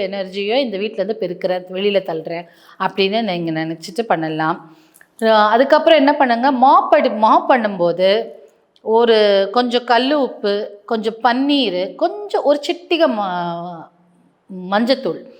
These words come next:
மஞ்சத்தூள்னா இந்த பூஜைக்கு ஏற்ற மஞ்சத்தூள், அதை போட்டுட்டு மாப் பண்ணலாம்.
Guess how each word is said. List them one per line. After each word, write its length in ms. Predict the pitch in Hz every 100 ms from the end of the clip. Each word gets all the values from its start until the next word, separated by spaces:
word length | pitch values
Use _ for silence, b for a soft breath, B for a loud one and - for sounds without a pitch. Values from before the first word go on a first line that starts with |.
| b b b -
மஞ்சத்தூள்னா 500 | 277 294 302 294 392
இந்த 140 | 359 285
பூஜைக்கு 360 | 311 311 311
ஏற்ற 200 | 214 -
மஞ்சத்தூள், 480 | 175 175 170 180 180
அதை 220 | 175 208 214
போட்டுட்டு 380 | 233 214 214 285
மாப் 280 | 247 208 214
பண்ணலாம். 400 | 185 165 165